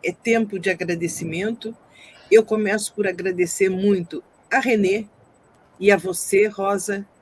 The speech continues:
pelo convite, pela oportunidade, não é? Por terem me dado não só a oportunidade de estar aqui falando, né, mas de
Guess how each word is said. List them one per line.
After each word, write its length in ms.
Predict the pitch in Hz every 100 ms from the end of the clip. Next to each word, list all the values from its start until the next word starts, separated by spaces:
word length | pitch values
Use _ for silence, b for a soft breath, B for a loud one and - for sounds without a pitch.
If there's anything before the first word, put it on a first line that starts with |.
| _ _ _ -
pelo 260 | 233 208 202
convite, 760 | 180 151 170 185 175 - - _ _ _ _ -
pela 220 | 220 214
oportunidade, 1000 | 196 190 - 180 170 160 165 165 - - 170
não 120 | 175
é? 140 | 190 - B B B -
Por 100 | 190
terem 380 | - 262 240 233
me 60 | 214
dado 480 | 190 185 180 170 -
não 220 | 196 302
só 220 | - 330
a 40 | 320
oportunidade 560 | 269 233 277 247 269
de 60 | 226
estar 240 | - 269
aqui 360 | 247 - - 277
falando, 600 | - 220 202 220 220 175
né, 140 | 180
mas 220 | 214 214 - B B
de 160 | 175